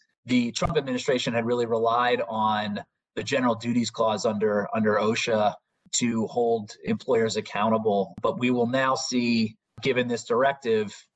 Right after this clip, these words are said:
increased specific regulations en-, enhancing s-, health and safety protocols that, that employers are required to adopt. And, and we're continuing to monitor that, that as well. Now to, uh, to Alan, I wanna ask you about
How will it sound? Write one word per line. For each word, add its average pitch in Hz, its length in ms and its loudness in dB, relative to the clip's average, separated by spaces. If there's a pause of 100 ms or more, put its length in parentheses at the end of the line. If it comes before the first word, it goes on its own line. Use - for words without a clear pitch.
(360)
increased 147 840 0
specific - 580 -2
regulations 110 1120 0
en-, 113 160 -2
enhancing 120 580 0
s-, - 280 -6
health 117 220 -2
and 110 100 -10
safety 110 300 -2
protocols 98 560 -2
that, 95 240 -2
that 104 100 0
employers 107 480 2
are 98 80 2
required 98 460 -2
to 101 100 -2
adopt. 98 400 -2
And, 98 180 -2 (360)
and 113 80 0
we're 117 80 2
continuing 113 400 0
to 101 80 -2
monitor 101 380 0
that, 101 260 2 (180)
that 104 160 2
as 95 160 -4
well. 101 420 0 (380)
Now 139 280 2 (120)
to, 127 300 0
uh, 113 300 2
to - 220 -2
Alan, 135 380 0
I 127 40 -4
wanna 143 180 2
ask 135 340 -2
you 139 160 0
about 117 520 2